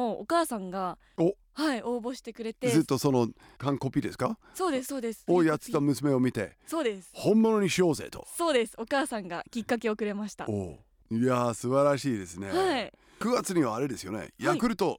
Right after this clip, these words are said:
Speaker 1: お。
Speaker 2: 中日戦で始球式をやりましたね。
Speaker 1: そうなんです。
Speaker 2: どうやら北陸新幹線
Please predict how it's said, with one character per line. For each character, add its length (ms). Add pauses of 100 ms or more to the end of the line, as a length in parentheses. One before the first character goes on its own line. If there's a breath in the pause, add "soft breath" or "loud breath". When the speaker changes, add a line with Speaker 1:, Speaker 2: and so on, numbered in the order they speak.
(100)
Speaker 1:
お。 300
Speaker 2:
中 140
日 160
戦 220
で 220
始 120
球 200
式 200
を 120
や 120
り 60
ま 120
し 40
た 100
ね。 180
Speaker 1:
そ 200
う 40
な 100
ん 60
で 220
す。 60 (440)
Speaker 2:
ど 160
う 80
や 80
ら 160 (500)
北 260
陸 200
新 200
幹 340
線 340